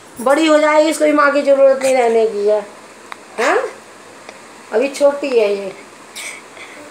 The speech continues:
आप इसकी मम्मी से तो मिल चुके हैं, जुबाई ले रही है इसकी मम्मी, देखो पीछे। <laughs> ये भी जुबाई ले रही है, देखा। अच्छी है ना मेरी पोती?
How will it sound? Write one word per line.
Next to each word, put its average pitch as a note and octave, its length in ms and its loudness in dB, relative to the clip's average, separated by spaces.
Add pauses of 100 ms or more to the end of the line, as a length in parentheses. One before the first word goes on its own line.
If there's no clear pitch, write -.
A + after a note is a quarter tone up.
(180)
आप A#3+ 220 0
इसकी C4+ 160 -8
मम्मी C4 260 -2
से C4+ 80 -2
तो C#4 120 2
मिल C4 160 -2
चुके B3 260 2
हैं, B3 100 0
जुबाई A#3+ 300 0
ले A#3 180 6
रही A3+ 100 4
है A3 80 6
इसकी A3+ 180 -2
मम्मी, G#3+ 280 0
देखो A3 280 -2
पीछे। A3+ 360 -6 (1800)
<laughs> - 0 -
ये A#3 220 -2
भी G#3+ 120 -2 (760)
जुबाई A#3+ 360 2
ले A3+ 200 4
रही A3 140 2
है, G#3 180 2 (640)
देखा। G3 280 -2
अच्छी G3+ 320 -8
है D#4 80 0
ना E4+ 100 0
मेरी F#4 160 0
पोती? F4+ 380 0